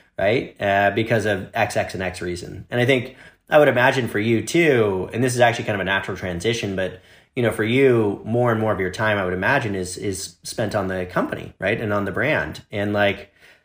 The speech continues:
in a lot of ways, the learnings that you're, you're getting on the podcast that you're doing are probably really helpful to growing the company. And so putting effort there versus YouTube, I think just in terms of where your career is and where your,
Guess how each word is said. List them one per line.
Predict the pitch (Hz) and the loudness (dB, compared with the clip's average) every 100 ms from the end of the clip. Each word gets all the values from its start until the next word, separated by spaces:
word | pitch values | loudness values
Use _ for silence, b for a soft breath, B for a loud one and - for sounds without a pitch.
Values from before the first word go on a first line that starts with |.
| b - | b -2
in | 120 | 4
a | |
lot | 120 123 | 6 4
of | 117 | 4
ways, | 117 107 101 | 4 4 2
the | 101 | -2
learnings | 101 110 117 110 | 0 2 2 0
that | 110 | -2
you're, | 95 95 92 90 | -2 -2 0 -2
you're | - 90 87 85 | -4 -4 -4 -4
getting | 87 113 113 98 | 0 0 2 0
on | 90 | -2
the | 90 87 | -4 -6
podcast | - 139 214 - 85 82 | -4 -2 0 0 -2 -2
that | 95 | -6
you're | 92 90 | -4 -4
doing | 90 87 85 85 87 87 - | -2 -4 -4 -4 -6 -6 -2
are | 98 95 - - | -2 -2 -10 -8
probably | - 214 | 0 2
really | 98 113 156 82 | 2 2 2 0
helpful | - 160 165 - - - | 2 0 0 -10 -10 -10
to | - | -8
growing | 110 110 110 104 | -4 0 2 0
the | 85 | -4
company. | - 127 123 85 85 - b b b | -6 -6 -6 -12 -12 -16 b b b
And | 104 | -2
so | 113 104 | 0 0
putting | - 156 120 | 2 4 4
effort | 120 123 92 | 4 2 0
there | 98 101 | 2 2
versus | 95 95 92 90 | 2 -2 -6 -6
YouTube, | 98 92 98 90 | -6 -4 -4 -2
I | 90 | -4
think | 90 92 - | -6 -8 -6
just | 110 101 | -6 -4
in | |
terms | 98 98 | -4 -4
of | 90 | -4
where | 85 | -4
your | 80 | -6
career | - 95 98 95 | -8 -4 -2 -2
is | 92 90 90 | -2 -2 -4
and | 87 | -6
where | 82 | -6
your, | 80 82 - | -6 -8 -12